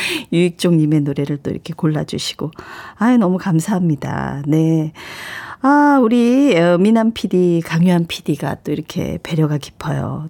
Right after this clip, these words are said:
또 미녀 작가, 또 신은영 작가 함께하고 있고요. 어, 다 여기 미남 미녀밖에 없는 것 같아요. 제가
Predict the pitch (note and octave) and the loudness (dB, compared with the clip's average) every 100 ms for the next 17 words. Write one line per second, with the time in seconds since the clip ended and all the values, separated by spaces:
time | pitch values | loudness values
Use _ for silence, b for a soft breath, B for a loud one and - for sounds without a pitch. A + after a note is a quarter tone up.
0 | - - D#3 B B B B G3 G3+ G3 | -10 -10 -10 B B B B 2 4 2
1 | F3 E3 - C3+ D3+ A3 C#4+ B3+ C#3+ C3 | 0 -2 -2 0 0 -2 -4 -4 -2 -2
2 | D3+ - D4 B3 G3 G3 - - - D3+ | -2 2 4 4 2 -2 -6 -10 -8 -6
3 | G3+ E3+ D#3+ - - - - D#3+ B3 D#4 | -4 -4 -6 -8 -12 -12 -10 -2 -2 -2
4 | - B3 C4 G#3 F3 A#3+ D#4+ C4 G3 G3 | -2 0 2 2 2 4 4 4 2 -2
5 | - F#3+ E3+ E3+ E3+ C#3 - - - - | -2 -2 2 2 0 -4 -8 -10 -10 -12
6 | B B B B - C4 C4 B3+ C4+ A#3 | B B B B 0 2 2 2 2 0
7 | F3 | -2